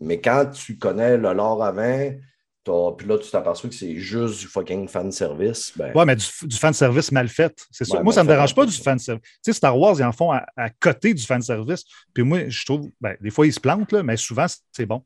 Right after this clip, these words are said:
Speaker 2: Mais tu sais, tu sais, du, faire du fanservice pour faire du fanservice, ça, à un moment donné, là, fallait comme,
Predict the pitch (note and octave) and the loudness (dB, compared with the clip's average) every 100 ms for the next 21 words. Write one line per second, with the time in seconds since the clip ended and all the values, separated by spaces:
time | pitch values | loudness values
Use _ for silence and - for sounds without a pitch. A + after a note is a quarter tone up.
0 | - G2+ - F3 F#3 C3 G#2+ G#2+ - C#3+ | -8 -10 -6 -6 -4 -4 -4 -4 -6 -8
1 | - D#3+ F3+ - B2+ A2+ G#2+ D3 - - | -2 0 0 0 -2 -2 -8 -10 -14 -6
2 | B2 A2+ A2 A2 G#2+ F#2 B2 C#3 - A#2 | -6 -6 -10 -10 -10 -8 -10 -12 -8 -8
3 | G#2 F#2+ A2+ C3+ G#2 A2+ A#2 G2+ B2 A#2 | -6 -8 -8 -8 -10 -12 -12 -10 -10 -10
4 | G#2 | -12